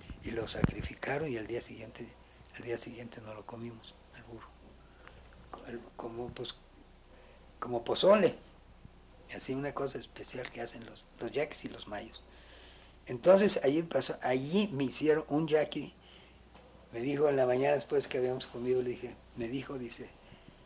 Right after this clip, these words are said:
"A ver, tú", ¿cómo me decía? ¿Cómo me acuerdo cómo me llamaba? Pero no me llamaba por mi nombre.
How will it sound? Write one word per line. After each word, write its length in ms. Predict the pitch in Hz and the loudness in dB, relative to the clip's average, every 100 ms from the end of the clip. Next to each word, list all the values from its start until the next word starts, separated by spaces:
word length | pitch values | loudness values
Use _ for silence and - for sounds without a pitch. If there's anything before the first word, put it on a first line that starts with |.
| - - - - - - - - - - | -20 -20 -20 -20 -20 -20 -20 -20 -20 -12
"A 80 | - | -2
ver, 280 | 123 147 147 | 4 4 6
tú", 260 | 160 156 135 - - - - | 2 0 -2 -12 -20 -20 -6
¿cómo 200 | 143 135 | -2 -2
me 200 | 127 110 | -4 -8
decía? 360 | 107 131 127 127 - - - - - - - - - - - - - - - - - - - - - - - - - - - - | -10 -10 -10 -10 -18 -20 -20 -20 -20 -20 -20 -20 -20 -20 -20 -20 -20 -20 -20 -20 -20 -20 -20 -20 -20 -20 -20 -20 -20 -20 -20 -14
¿Cómo 180 | - 120 | -10 -8
me 100 | 120 | -8
acuerdo 260 | 95 104 - | -10 -12 -12
cómo 180 | 117 104 | -12 -12
me 160 | 104 | -12
llamaba? 400 | 101 101 107 104 - | -14 -14 -16 -16 -12
Pero 160 | 117 120 107 | -12 -10 -6
no 140 | 127 | -4
me 120 | 139 | 0
llamaba 320 | 120 113 120 117 | -2 -2 -4 -6
por 160 | 107 | -10
mi 120 | 98 | -12
nombre. 360 | 98 104 104 - | -12 -12 -12 -14